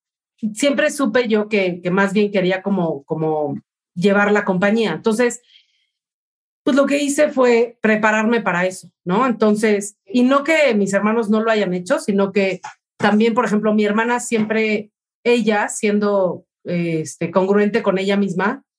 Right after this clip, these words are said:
siempre ha dicho y siempre dirá que ella nunca quiso estar al frente de la empresa, que ella eso no le gusta, que ella le gusta mucho la creatividad,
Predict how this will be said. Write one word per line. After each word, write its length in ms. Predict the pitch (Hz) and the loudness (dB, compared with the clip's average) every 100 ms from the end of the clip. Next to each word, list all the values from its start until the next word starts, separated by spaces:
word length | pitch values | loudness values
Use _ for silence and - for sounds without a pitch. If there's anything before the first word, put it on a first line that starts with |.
| _ _ - | _ _ -6
siempre 340 | - 233 240 | -2 2 2
ha 60 | 233 | 2
dicho 340 | 214 214 226 | 2 0 0
y 60 | 233 | -2
siempre 320 | 208 196 202 | -2 -2 0
dirá 340 | 180 170 185 | 0 0 -2
que 320 | 185 156 139 139 _ _ _ - | -2 -4 -4 -8 _ _ _ -4
ella 600 | 190 196 196 202 - - _ | 0 2 2 2 -2 -8 _
nunca 500 | 208 196 208 208 214 | -2 2 2 2 0
quiso 600 | 214 196 180 185 170 - _ _ _ | -2 -4 -2 0 -2 -6 _ _ _
estar 240 | - 175 185 | -6 -2 0
al 100 | 180 | 0
frente 280 | 180 180 | 0 0
de 80 | 175 | -2
la 60 | 160 | -4
empresa, 520 | 175 220 226 247 247 | -2 -2 0 -2 -2
que 360 | - 160 156 160 | -2 -2 -2 -2
ella 240 | 175 175 | 0 0
eso 200 | 165 175 | 0 0
no 120 | 170 170 | -2 0
le 80 | |
gusta, 480 | 180 226 208 214 214 | 0 -2 0 0 0
que 320 | 190 165 160 - - - - - | -2 -4 -4 -8 -20 -20 -18 -2
ella 340 | 202 208 202 | 0 2 2
le 100 | 185 | 2
gusta 240 | 180 180 | 0 0
mucho 200 | 190 180 185 | -2 0 0
la 120 | 165 | 0
creatividad, 760 | 165 175 170 175 185 196 196 | -4 -2 -2 0 2 0 -2